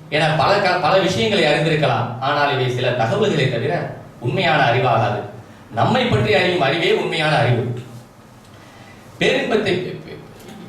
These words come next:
கருணை நபிகளார் இப்படி கூறுவார்கள், "தாலிபுல் இல்மி தாலிபுர் ரஹ்மா." பேரின்ப பாதையை தேடுவது இறையை தேடுவதற்கு சமம்.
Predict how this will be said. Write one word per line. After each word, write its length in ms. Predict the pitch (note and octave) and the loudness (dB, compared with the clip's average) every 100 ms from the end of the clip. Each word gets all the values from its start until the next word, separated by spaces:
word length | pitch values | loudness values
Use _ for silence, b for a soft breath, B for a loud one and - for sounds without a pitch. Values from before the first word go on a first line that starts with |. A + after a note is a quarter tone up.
| - - - - - - - - - D#3 D3 D3 - - - | -20 -20 -20 -20 -20 -20 -20 -20 -20 -14 -12 -12 -16 -14 -4
கருணை 300 | F3 B3+ A#3 | 0 2 2
நபிகளார் 340 | G3+ G3+ F3+ | 2 2 2
இப்படி 200 | E3+ D#3+ | 2 0
கூறுவார்கள், 640 | D#3 G3 G3 D#3+ B2+ A2+ - - - - - - - - | 2 4 4 4 2 -2 -6 -12 -18 -20 -20 -20 -6 0
"தாலிபுல் 420 | F3+ G#3 F#3+ F3 | 2 4 2 2
இல்மி 220 | F3+ A#3+ | 0 -2
தாலிபுர் 460 | G3 E3 D#3+ C#3 B2 | 2 2 2 0 0
ரஹ்மா." 320 | B2 B2 - - - - - - | 0 0 -4 -6 -14 -16 -20 -4
பேரின்ப 460 | F#3 A#3+ C4 G#3+ G#3 | 0 2 0 0 2
பாதையை 340 | E3+ E3+ D3+ | 4 2 0
தேடுவது 680 | D#3 E3+ D#3+ C3 - - - | 0 2 2 2 2 0 0
இறையை 360 | - - - | 0 2 0
தேடுவதற்கு 500 | D#3+ D3 C3+ D3+ C3 | 0 0 0 0 -2
சமம். 420 | A#2+ A#2+ A#2 - | 0 0 0 -2